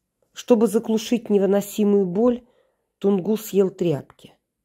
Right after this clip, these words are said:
Такое в практике животных есть. Смерть Тунгуса была страшной. И если бы он знал, что его ждет при Фондовках,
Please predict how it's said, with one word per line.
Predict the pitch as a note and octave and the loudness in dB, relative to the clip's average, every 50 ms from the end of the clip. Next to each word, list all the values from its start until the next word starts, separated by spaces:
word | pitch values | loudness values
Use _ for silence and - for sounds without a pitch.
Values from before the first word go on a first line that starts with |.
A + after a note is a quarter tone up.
| _ _ _ _ _ _ | _ _ _ _ _ _
Такое | - F#3+ F#3+ - B3 A#3 | -8 -8 -2 2 2 2
в | G3+ - | 0 -2
практике | - - G3+ G3 F#3+ - - - - - F3 | -6 -2 -2 -2 -2 -2 -8 -20 -14 -10 -8
животных | D#3+ D3 D#3+ E3+ D#3 D#3 E3 D#3+ - - D3+ - - | -8 -4 -4 -4 -4 -4 -6 -8 -8 -12 -12 -12 -12
есть. | - D3+ C#3 B2+ B2+ - - - - - _ _ _ _ _ _ _ _ _ _ _ _ _ _ _ _ _ _ _ _ _ _ _ _ _ _ _ _ _ _ _ _ _ _ - - - - - - _ _ _ | -12 -10 -8 -8 -8 -10 -12 -20 -20 -20 _ _ _ _ _ _ _ _ _ _ _ _ _ _ _ _ _ _ _ _ _ _ _ _ _ _ _ _ _ _ _ _ _ _ -20 -20 -20 -20 -20 -20 _ _ _
Смерть | - - - - G3+ A#3 C4 C4 C4 - | -12 -8 2 4 6 6 6 6 4 0
Тунгуса | - B3 B3 A#3+ G#3+ B3+ D4 C#4+ - - F#3+ | 0 0 0 0 0 -2 -4 -4 -4 -4 -4
была | E3 E3+ F3+ G3 G3+ | -2 -2 -2 -2 -2
страшной. | G3 - - - E3+ D#3 C#3+ C#3+ - - - _ - D3 D3 _ _ _ _ _ _ _ _ _ _ _ _ _ _ _ _ _ - | -4 -8 -10 -8 -8 -8 -8 -10 -12 -16 -20 _ -20 -20 -20 _ _ _ _ _ _ _ _ _ _ _ _ _ _ _ _ _ -2
И | F3 | 0
если | F#3 G3 G#3+ A#3+ A#3 - - G3+ | 2 2 2 2 0 0 -2 -2
бы | E3+ F3 | 2 2
он | F#3+ G3 F#3 | 2 2 2
знал, | D#3 D#3 E3+ G#3+ A3 G#3+ | 0 0 0 0 0 0
что | - - - G3+ | -4 -4 0 2
его | G3 F#3+ F3 F3 F#3 | 2 2 2 2 0
ждет | F3 D#3+ E3 E3+ C4+ D4 D4+ - - | -2 -2 -4 -2 -2 -2 -2 -4 -6
при | F#3 E3 | -6 -6
Фондовках, | D3+ - - D#3 D3 C#3 B2 B2+ A#2 - - - - - - - _ | -6 -4 -2 -2 -2 -2 -2 -6 -10 -10 -14 -20 -20 -20 -20 -20 _